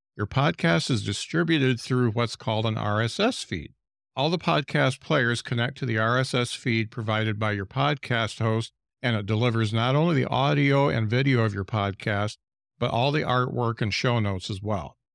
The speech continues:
Once you complete your initial distribution to all the podcast players, you don't have to worry about your episodes getting to them, as the R S S feed does all the work for you. As far as distribution is concerned,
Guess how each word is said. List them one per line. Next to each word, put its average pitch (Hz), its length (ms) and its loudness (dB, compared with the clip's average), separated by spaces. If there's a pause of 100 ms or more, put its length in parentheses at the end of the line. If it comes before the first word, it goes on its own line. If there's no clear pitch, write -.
(420)
Once 131 240 0
you 185 60 0
complete 170 420 0
your 135 200 2
initial 131 320 2
distribution 127 720 0
to 107 80 0
all 117 220 0
the 104 80 0
podcast 160 600 0
players, 117 480 2 (300)
you 135 120 0
don't 147 160 4
have 143 120 2
to 139 120 -2
worry 127 160 4
about 117 280 2
your 117 120 2
episodes 117 500 0
getting 131 380 2
to 127 100 0
them, 107 340 2
as 107 160 0
the 104 140 0
R 113 200 4
S 120 140 0
S 113 200 2
feed 110 320 0
does 101 200 0
all 110 280 0
the 107 80 0
work 101 280 -6
for 117 300 0
you. 85 240 -8 (800)
As 107 140 -4
far 170 220 0
as 165 100 -2
distribution 151 640 -2
is 113 100 0
concerned, 107 560 0